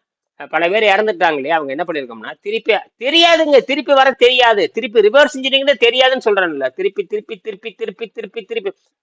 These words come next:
உலகத்தில் முதல் முறையாக வெங்கடேசன் தான் க-, வெங்கடேசன் தான் கண்டுபிடித்து கொடுக்கிறார் உலகத்துக்கு,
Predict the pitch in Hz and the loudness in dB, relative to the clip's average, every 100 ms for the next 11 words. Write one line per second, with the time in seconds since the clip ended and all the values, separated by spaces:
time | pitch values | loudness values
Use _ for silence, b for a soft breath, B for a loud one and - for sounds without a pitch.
0 | _ - 240 240 233 254 196 202 240 262 | _ -6 -2 0 2 0 0 0 2 2
1 | 240 233 233 262 202 220 240 262 262 247 | 2 2 4 2 2 0 2 2 2 0
2 | 262 - 185 143 170 240 262 262 233 269 | -2 -2 -4 -4 -4 2 2 2 0 2
3 | - 233 254 247 220 214 226 247 262 214 | 2 2 2 0 -6 2 4 4 4 2
4 | 156 208 220 214 151 127 | 2 -2 -2 -2 -4 -6